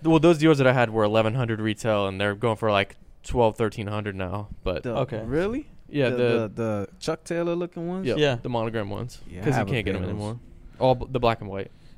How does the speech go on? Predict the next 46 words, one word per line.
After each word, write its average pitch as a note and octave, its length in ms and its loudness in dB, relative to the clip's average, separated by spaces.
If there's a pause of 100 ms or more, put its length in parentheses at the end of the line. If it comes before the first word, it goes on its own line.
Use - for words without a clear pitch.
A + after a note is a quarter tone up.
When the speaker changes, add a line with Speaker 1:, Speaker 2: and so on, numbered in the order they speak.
(140)
Speaker 2:
Yeah, F#2+ 240 -10 (260)
I A2 60 -8
have G2+ 220 -4
one F#2+ 220 -10
of F#2 100 -6
those. F#2+ 360 -8
I, F#2+ 60 -10
like, F#2 220 -10 (800)
we C3+ 100 -2
Speaker 3:
I, D3+ 60 10
I E3 40 12
Speaker 2:
spent E3+ 200 10
Speaker 3:
would E3+ 80 12
Speaker 2:
some D#3+ 60 12
Speaker 3:
ask E3+ 240 10
you D#3+ 80 4
for C#3+ 180 6
it, C3 60 4
but C3 120 4
I D3 80 8
can't C3+ 300 0
fit B2+ 140 -2
a G#2+ 60 -2
seven. C3+ 480 -4 (120)
Speaker 2:
Yeah. G3+ 160 -2 (460)
Speaker 3:
<laughs> - 20 0
I - 100 0
would, E3+ 120 4
I D#3+ 80 10
would E3 140 8
buy E3 180 12
it D#3+ 80 4
from B2+ 180 0
you, B2 120 -4
but A#2+ 120 -2
Speaker 2:
We E3+ 80 0
spend D3 380 0
so D3+ 240 0
much C#3+ 320 -2
money B2+ 340 0
in A#2+ 160 -2
Dior A#2+ 580 0
and G#2+ 120 -4
these A2+ 180 -4
designers, A2 680 -4
man. G#2 360 -4